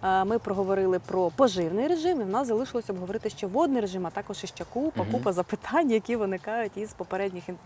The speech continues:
Speaker 1: з попередньої інформації, яку ми вже обговорили. Тож говоримо про режими ґрунту, зокрема водний режим ґрунту.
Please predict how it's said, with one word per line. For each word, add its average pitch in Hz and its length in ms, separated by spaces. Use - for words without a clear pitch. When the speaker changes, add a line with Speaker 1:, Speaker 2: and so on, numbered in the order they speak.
Speaker 1:
з - 80
попередньої 196 360
інформації, 190 520
яку 196 100
ми 196 60
вже 175 140
обговорили. 165 500
Тож - 220
говоримо 330 580
про 208 300
режими 190 380
ґрунту, 247 360
зокрема 220 520
водний 208 400
режим 156 420
ґрунту. 151 380